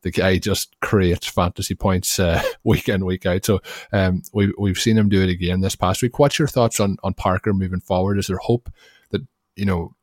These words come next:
this could be, uh, I believe it's his fifth year, it could be a fifth year breakout at the end of the season, or, or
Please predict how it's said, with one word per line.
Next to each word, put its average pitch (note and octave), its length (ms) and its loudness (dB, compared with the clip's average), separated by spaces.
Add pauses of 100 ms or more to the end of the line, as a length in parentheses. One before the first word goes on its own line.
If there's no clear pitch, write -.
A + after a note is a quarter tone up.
this - 180 -2
could F#2+ 260 -2
be, F#2+ 320 0
uh, F2+ 480 -4
I F#2+ 40 -4
believe B2 220 2
it's C3+ 120 -2
his G#2+ 100 -4
fifth - 400 -4
year, C#3+ 220 2
it - 80 -6
could G#2+ 100 -4
be F2 80 0
a - 40 -2
fifth - 340 -4
year C3+ 160 6
breakout C3+ 420 2
at C3 80 -4
the B2+ 100 0
end B2+ 120 0
of B2 60 0
the B2 60 0
season, A#2 300 -2
or, G2 140 -4
or G#2 100 0